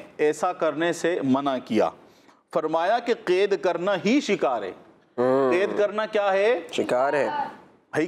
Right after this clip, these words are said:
Speaker 1: کسی چیز کو آپ قید کر کے رکھ لو اور اس کا منہ جو ہے آپ، یعنی آپ نے پکڑ کے جمع کر کے رکھ لیا، اب بھلے سے وہ اگلے دن نکالو، لیکن آپ نے قید کب کیا اس کو؟
Speaker 2: ہفتے کو۔
Speaker 1: ہفتے کو ہی کیا۔ تو آپ نے فرمایا یہ قید کرنا ہی شکار ہے۔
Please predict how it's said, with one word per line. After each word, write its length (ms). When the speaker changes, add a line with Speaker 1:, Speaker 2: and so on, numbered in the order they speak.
Speaker 1:
کسی 200
چیز 260
کو 120
آپ 200
قید 220
کر 160
کے 140
رکھ 180
لو 140
اور 160
اس 240
کا 160
منہ 340
جو 180
ہے 100
آپ، 360
یعنی 180
آپ 240
نے 100
پکڑ 340
کے 160
جمع 240
کر 160
کے 120
رکھ 200
لیا، 200
اب 200
بھلے 260
سے 120
وہ 200
اگلے 280
دن 200
نکالو، 360
لیکن 300
آپ 160
نے 100
قید 280
کب 200
کیا 180
اس 180
کو؟ 240
Speaker 2:
ہفتے 260
کو۔ 140
Speaker 1:
ہفتے 460
کو 140
ہی 100
کیا۔ 240
تو 100
آپ 240
نے 60
فرمایا 380
یہ 80
قید 300
کرنا 380
ہی 180
شکار 440
ہے۔ 100